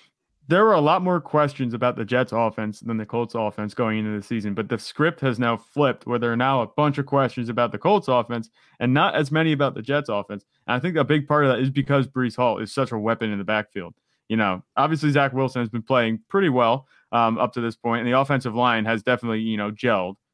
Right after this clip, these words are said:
with Elijah Vera Tucker really leading the way. He looks really good. Um, he, he's starting to pay off. But Breece Hall, you know, has been capitalizing on the volume, and he's really just kind of taken over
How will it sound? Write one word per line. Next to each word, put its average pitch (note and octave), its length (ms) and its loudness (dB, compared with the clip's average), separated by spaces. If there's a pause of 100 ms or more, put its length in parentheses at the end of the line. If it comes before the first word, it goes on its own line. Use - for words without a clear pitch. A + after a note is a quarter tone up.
with A#2+ 140 -2
Elijah A#2+ 320 4
Vera A2+ 180 0
Tucker A#2 280 -2
really G#2+ 240 -2
leading G#2+ 220 -4
the G#2 80 -6
way. G#2+ 140 -2
He A#2 80 -4
looks A2+ 200 -4
really G#2 240 -4
good. G2+ 260 -6 (280)
Um, F#2 380 0 (200)
he, A#2+ 300 -2
he's C3 240 -2
starting A#2 280 -2
to G2+ 40 -12
pay A2 140 -2
off. G2+ 220 -2 (360)
But A#2 180 0
Breece D#3 220 2
Hall, C#3+ 220 2
you B2 80 0
know, A#2+ 60 2
has A#2 100 0
been A2+ 120 -6
capitalizing G#2+ 680 0
on A2+ 160 0
the A2 60 0
volume, G#2 420 0
and G#2+ 140 -4
he's A#2 180 -4
really B2+ 380 2
just - 180 -10
kind A#2 180 -2
of G2 120 -8
taken C3+ 320 -2
over G#2 400 -2